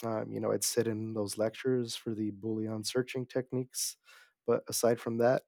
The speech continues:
none. And at the University of Arizona, there's very much an emphasis, or at least at the time I was in grad school, was either you pursue public libraries or it's archives and special collections.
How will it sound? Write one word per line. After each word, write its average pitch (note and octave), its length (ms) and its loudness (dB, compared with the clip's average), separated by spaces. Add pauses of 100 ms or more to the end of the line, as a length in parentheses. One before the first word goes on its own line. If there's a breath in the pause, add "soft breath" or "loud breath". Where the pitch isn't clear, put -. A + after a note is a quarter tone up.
none. F#2+ 380 -4 (720 loud breath)
And B2+ 360 4 (100)
at C#3+ 120 6
the D3 80 4
University C#3 480 6
of B2+ 80 8
Arizona, B2+ 640 4
there's A2+ 280 2
very A#2+ 240 4
much A2 420 -4 (100)
an C3+ 180 -2
emphasis, A#2+ 720 -2
or C3 60 4
at - 100 0
least B2+ 200 0
at A#2 100 2
the A2 80 -2
time A2 280 0
I G2+ 40 0
was G2+ 220 -2
in D3 140 2
grad F#2+ 320 0
school, G#2 580 -2
was A#2 160 -4
either G#2+ 200 2
you G#2+ 140 0
pursue A2+ 840 4 (260 soft breath)
public E3+ 340 4
libraries E3 760 6 (800)
or B2+ 160 12
it's - 120 4
archives A#2+ 440 4
and A2+ 100 -4
special - 400 -4
collections. - 680 -14